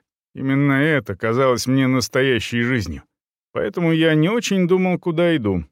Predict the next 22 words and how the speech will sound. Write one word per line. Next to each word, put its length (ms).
и 160
в 80
результате 640
снова 440
заблудился. 800
Но 240
через 400
десять 360
минут 300
всё-таки 420
добрался 600
до 160
уровня 360
Бэйб. 320
По 120
туннелю 500
от 100
моей 340
комнаты 580
шёл 360
Дэйн 300
Мечников. 640